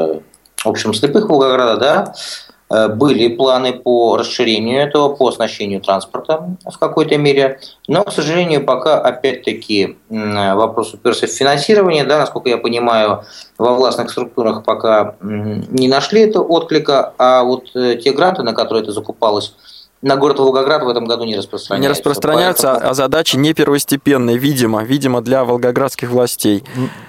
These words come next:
Speaker 3: ну, это же понятно, что
Speaker 2: Да.
Speaker 3: невозможно сразу все оборудовать, и, э, к тому же и нет, э, нужды в этом. То есть, э, когда говорят о том, что нельзя на каждый дом повесить вот и радиоинформатор и так далее, так и не нужно. Нужно их там ставить, где они необходимы жизненно.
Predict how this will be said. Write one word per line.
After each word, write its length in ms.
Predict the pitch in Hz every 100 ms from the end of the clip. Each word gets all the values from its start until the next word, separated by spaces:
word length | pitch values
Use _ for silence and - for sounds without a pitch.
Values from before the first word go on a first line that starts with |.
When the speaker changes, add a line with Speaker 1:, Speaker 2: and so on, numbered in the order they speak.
| -
Speaker 3:
ну, 220 | 127 165
это 180 | 170 180
же 100 | -
понятно, 480 | 196 202 185 147
что 200 | 131 -
Speaker 2:
Да. 80 | 156
Speaker 3:
невозможно 580 | 156 165 160 185 147 147
сразу 460 | 139 165 170 131 117
все 340 | - 156 160
оборудовать, 800 | 131 123 127 143 127 120 117 -
и, 240 | 131 139 117
э, 200 | 107 98
к 80 | -
тому 240 | 139 165
же 140 | 165
и 20 | 160
нет, 300 | 170 165 -
э, 40 |
нужды 1000 | 92 92 107 101 98 117 143 170 165 202 135
в 40 |
этом. 280 | 120 - 98
То 140 | 117
есть, 200 | 127 - - - -
э, 200 | 107 110
когда 300 | 107 135 131
говорят 400 | 151 143 147 147
о 60 | 139
том, 160 | - 131
что 180 | -
нельзя 320 | 135 131 123 135
на 140 | 123
каждый 320 | 143 120 113
дом 260 | 110 135 110
повесить 500 | 117 113 113 110 -
вот 180 | 98 -
и 180 | 110 107
радиоинформатор 1040 | 104 113 107 110 104 120 127 160 147 113
и 60 | 110
так 180 | 127
далее, 220 | 123 127 104
так 180 | 113
и 60 | 139
не 140 | 143
нужно. 500 | 175 208 170 92 85
Нужно 320 | 90 139 139 147
их 220 | 147 -
там 360 | 156 156 135
ставить, 460 | - - 135 104 87
где 240 | 95 127
они 160 | 143 143
необходимы 720 | 147 156 - 165 151 160 131
жизненно. 580 | 117 139 104 92 90 87